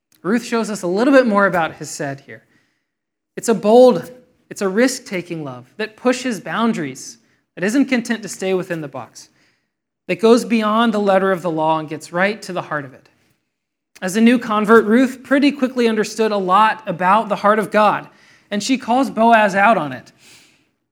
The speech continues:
"Don't just follow the law to leave the edges of the field. Go on and feed the widows, feed the poor, and those in distress." That's what God intended by this law. That's what it was all about. Well, by God's guidance,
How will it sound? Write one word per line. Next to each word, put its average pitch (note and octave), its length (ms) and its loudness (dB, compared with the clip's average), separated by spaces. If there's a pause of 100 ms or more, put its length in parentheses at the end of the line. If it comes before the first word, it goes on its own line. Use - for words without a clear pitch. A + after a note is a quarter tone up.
"Don't C#4 220 4
just D#4+ 200 -2
follow A3+ 300 6
the G#3+ 80 2
law F3 400 2
to G#3+ 180 -6
leave G3 260 0
the F#3 140 -2
edges F3 320 -2
of F3 120 -6
the E3+ 80 -8
field. D3+ 460 -8 (920)
Go B3+ 180 2
on C#4 180 4
and G#3+ 180 0
feed A#3 440 2
the F3+ 140 -2
widows, D3 540 -2
feed A3+ 300 0
the G3 40 -2
poor, C#3 500 -6 (200)
and E3 120 -10
those D#3+ 200 -4
in D#3 80 -10
distress." C3 720 -14 (560)
That's A3+ 200 -4
what C4 200 0
God G3+ 260 0
intended F#3+ 640 -4
by C#3+ 160 -6
this C3 240 -18
law. A2+ 260 -16
That's D3 220 -20
what A#3+ 100 -6
it G#3 120 -10
was E3+ 120 -10
all E3 200 -6
about. C3+ 360 -12 (1900)
Well, E3+ 120 -2
by D#3+ 160 -2
God's E3+ 360 2
guidance, D#3 640 -2